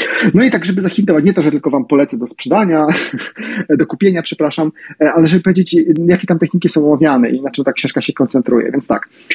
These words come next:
ona się koncentruje na tym, że jeżeli my coś opisujemy w dokumentacji, to opisujemy pewien zamysł, pewien design, pewien, e, mental model. I teraz, e, jeżeli piszemy na przykład kod, który to samo odzwierciedla,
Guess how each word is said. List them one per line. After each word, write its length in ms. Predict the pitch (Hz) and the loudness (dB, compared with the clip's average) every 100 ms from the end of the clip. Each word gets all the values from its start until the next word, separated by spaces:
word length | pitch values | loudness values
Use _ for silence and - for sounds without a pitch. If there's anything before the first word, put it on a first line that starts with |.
| - 180 | -6 0
ona 100 | 180 | 2
się 120 | 240 - | 2 0
koncentruje 520 | 185 175 165 170 151 | 0 0 2 4 4
na 140 | 110 | 2
tym, 220 | - 127 | 0 0
że 200 | 127 107 - _ _ _ _ _ - | 2 0 -2 _ _ _ _ _ 0
jeżeli 240 | 135 226 | 2 4
my 60 | 339 | 4
coś 140 | 208 | 2
opisujemy 380 | 190 175 180 131 | 2 2 2 2
w 40 | |
dokumentacji, 760 | 127 - 123 113 107 - 180 285 _ _ _ | 0 -2 -2 -2 -4 2 2 2 _ _ _
to 260 | 156 151 147 | 2 2 0
opisujemy 720 | 151 - 131 139 135 175 190 | -6 -8 -4 0 2 2 0
pewien 260 | 170 175 165 | 0 0 0
zamysł, 420 | 147 113 - 127 | 2 0 -2 -4
pewien 400 | 160 175 175 165 | -2 0 0 4
design, 440 | 170 120 120 127 151 | 4 4 2 0 2
pewien, 400 | 151 160 151 147 | 4 4 2 2
e, 300 | 143 147 131 | 2 0 2
mental 300 | 160 180 156 | 2 2 2
model. 380 | 139 113 110 110 _ _ - - 139 | 0 -2 -6 -10 _ _ -20 -20 -4
I 60 | 147 | 0
teraz, 380 | 165 160 147 160 | 2 0 -2 -2
e, 40 | 156 151 151 147 | -2 -2 -4 -4
jeżeli 500 | 180 165 165 240 226 | -2 2 2 2 0
piszemy 400 | 180 175 165 160 | -2 -2 -2 -2
na 60 | |
przykład 240 | 151 156 - | -4 -10 -4
kod, 300 | 139 - - | -2 -2 -6
który 300 | - 139 139 | -6 -4 -4
to 100 | 151 | -2
samo 280 | 151 123 | 0 2
odzwierciedla, 760 | 127 123 135 123 123 113 131 | 0 0 0 2 0 2 2